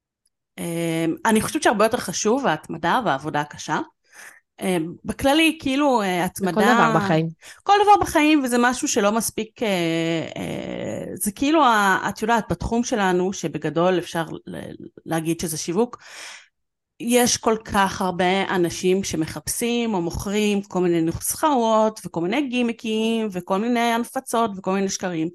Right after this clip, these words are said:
Speaker 1: אה, בסופו של דבר, התמדה זה הדבר היחידי שחשוב.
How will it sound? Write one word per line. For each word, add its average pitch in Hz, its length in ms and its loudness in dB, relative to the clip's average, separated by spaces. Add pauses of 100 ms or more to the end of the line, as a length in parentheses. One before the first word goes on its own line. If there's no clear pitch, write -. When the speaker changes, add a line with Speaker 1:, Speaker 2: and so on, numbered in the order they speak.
(600)
Speaker 1:
אה, 214 60 2
בסופו - 260 -2
של 214 160 0
דבר, 170 360 2 (600)
התמדה 165 440 0
זה 143 80 -6
הדבר 143 280 -4
היחידי 147 380 -6
שחשוב. - 460 -10